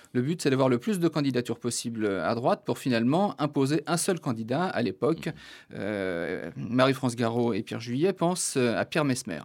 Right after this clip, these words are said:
Speaker 2: Le Premier ministre de, de l'époque. Alors, euh, ce qui se passe, c'est que si Jacques Chaban-Delmas essaye de griller, euh, comment dirais-je, de, de mettre tout le monde au pied du mur, c'est que le parti gaulliste, l'U D R, est assez divisé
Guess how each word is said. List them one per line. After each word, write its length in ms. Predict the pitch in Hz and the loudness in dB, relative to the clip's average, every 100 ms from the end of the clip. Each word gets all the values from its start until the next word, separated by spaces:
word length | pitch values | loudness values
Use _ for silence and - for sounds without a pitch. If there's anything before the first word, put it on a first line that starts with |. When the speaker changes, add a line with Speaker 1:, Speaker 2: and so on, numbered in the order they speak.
| - | -10
Speaker 2:
Le 180 | 78 90 | -4 -4
Premier 220 | - 80 | -2 -8
ministre 420 | 73 78 101 - | -8 -8 -8 -10
de, 140 | 73 71 | -12 -12
de 120 | 76 | -8
l'époque. 360 | 76 76 78 - - - - | -8 -6 -8 -10 -16 -12 2
Alors, 300 | 120 123 87 - - | 6 6 6 -4 0
euh, 140 | 95 | 0
ce 140 | - 147 | 2 -2
qui 160 | 151 | -2
se 100 | - | -4
passe, 240 | 135 120 - | 0 0 0
c'est 200 | - 82 | -6 -6
que 120 | 85 | -6
si 400 | - - 143 113 - - | -6 -6 -6 -8 -12 -10
Jacques 260 | 87 101 | -2 -2
Chaban-Delmas 640 | - 87 85 82 85 87 - | 0 -4 -4 -4 -4 -4 -6
essaye 380 | 73 - 90 76 | -12 -6 -4 -6
de 140 | 65 | -8
griller, 540 | 67 73 82 80 85 73 - - 71 | -14 -10 -6 -2 -2 -2 -12 -16 -10
euh, 380 | 71 69 67 | -8 -8 -8
comment 260 | 67 78 73 | -10 -10 -8
dirais-je, 420 | 73 73 82 67 | -8 -4 -4 -6
de, 120 | 65 | -12
de 140 | 67 76 | -12 -6
mettre 260 | 98 - | -6 -6
tout 140 | 82 87 | -10 -10
le 40 | |
monde 120 | 80 | -10
au 40 | 73 | -10
pied 140 | - | -10
du 100 | 69 | -8
mur, 220 | 85 139 | -4 -4
c'est 160 | - 104 | -4 -8
que 240 | - 98 - - - | 0 0 0 -16 -8
le 220 | 90 135 | -2 0
parti 360 | 113 - - 78 | 0 -2 -8 -8
gaulliste, 420 | 71 107 151 - | -4 -4 -4 -6
l'U 240 | 73 107 | -4 -2
D 280 | 95 98 101 | 0 2 2
R, 60 | 78 | -2
est 160 | 73 | -8
assez 240 | 78 - 65 | -10 -10 -12
divisé 600 | 80 71 76 80 143 | -12 -12 -10 -2 -2